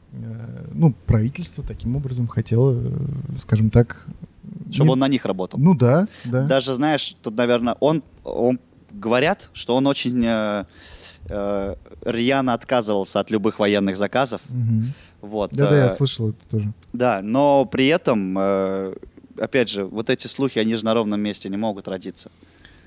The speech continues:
Speaker 2: Они, видимо, что-то. Просто, скорее всего, Ф Б Р, мне кажется, даже не то, что они пытались его завербовать ш-, на работу для государства, а хотя бы, чтобы он не работал на враж-, на вражеские, на, на противника.
Speaker 1: Ну да, да.
Speaker 2: Чтобы его не похитили,
Speaker 1: Не,
Speaker 2: не дай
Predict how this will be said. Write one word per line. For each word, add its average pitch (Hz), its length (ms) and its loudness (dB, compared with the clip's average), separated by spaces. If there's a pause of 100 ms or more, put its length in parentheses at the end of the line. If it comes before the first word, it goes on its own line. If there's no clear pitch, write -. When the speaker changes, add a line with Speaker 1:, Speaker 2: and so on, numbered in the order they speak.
(120)
Speaker 2:
Они, - 260 0 (380)
видимо, 170 420 0
что-то. - 400 -4 (160)
Просто, 165 260 0
скорее 196 260 0
всего, 165 180 0
Ф 139 140 -4
Б 135 120 0
Р, 151 60 2
мне 139 120 -2
кажется, 131 300 -6
даже 127 180 -4
не 139 60 -10
то, 190 80 -6
что 170 140 -4
они 135 100 -4
пытались 117 400 -2
его 110 140 0
завербовать 113 520 2
ш-, - 120 -8
на 110 100 -2
работу 107 320 0
для 107 120 -2
государства, 120 520 -2 (300)
а 127 100 0
хотя 151 400 2
бы, 139 100 0
чтобы 110 320 -6
он 123 140 2
не 120 80 2
работал 113 460 2
на 107 340 0
враж-, 110 320 0
на 104 220 -6
вражеские, 90 920 -6 (140)
на, 101 160 -8
на 104 100 -6
противника. 110 560 -6
Speaker 1:
Ну 160 220 4
да, 180 300 4
да. 147 160 -2
Speaker 2:
Чтобы 120 220 0
его 131 180 4
не 151 120 0
похитили, 156 460 4
Speaker 1:
Не, 120 60 4
Speaker 2:
не 113 60 -2
дай 110 100 2